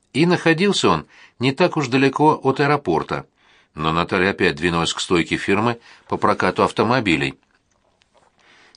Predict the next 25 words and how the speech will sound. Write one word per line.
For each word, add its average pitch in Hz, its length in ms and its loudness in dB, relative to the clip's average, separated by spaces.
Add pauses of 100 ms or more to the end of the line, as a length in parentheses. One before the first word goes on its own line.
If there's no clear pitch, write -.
(140)
"Ты 104 140 2
без 92 240 2
машины 104 540 0
жить 202 260 0
не 156 80 2
можешь?" 76 460 -2 (320)
ехидно 90 480 2
поинтересовался 87 800 2
Сергей. 92 440 0 (840)
Раз 139 320 2
уж 180 240 2
здесь 139 400 2
оказалось, 160 680 0 (300)
то 120 120 -2
как 143 220 0
на 113 120 2
Красное 117 360 2
море 117 220 2
не 85 140 0
съездить? 87 560 -2 (500)
Я 101 180 2
там 107 200 0
пару 113 240 4
раз 104 180 2
была 104 400 2